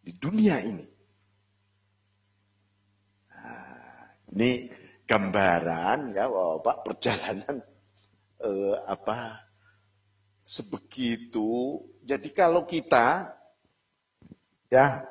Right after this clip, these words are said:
di amarah ini kita ridho, munculnya maksiat tadi. Lawamah kita ridho. Ada loh, ada orang itu ridho dengan lawamah.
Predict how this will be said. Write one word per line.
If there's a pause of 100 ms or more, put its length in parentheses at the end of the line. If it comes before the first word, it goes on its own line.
(1300)
di
amarah
ini
kita
ridho,
munculnya
maksiat
tadi. (1300)
Lawamah (240)
kita
ridho. (680)
Ada
loh,
ada
orang
itu (320)
ridho
dengan
lawamah.